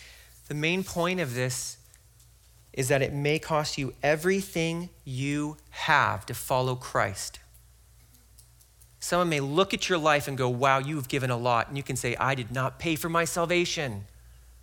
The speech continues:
This is not a result of earning it. This is a result of having been given it." This is what a saved person looks like.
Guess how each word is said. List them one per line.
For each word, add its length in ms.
This 140
is 120
not 320
a 40
result 360
of 220
earning 300
it. 280
This 100
is 60
a 20
result 320
of 80
having 320
been 240
given 300
it." 380
This 160
is 100
what 320
a 260
saved 360
person 340
looks 420
like. 440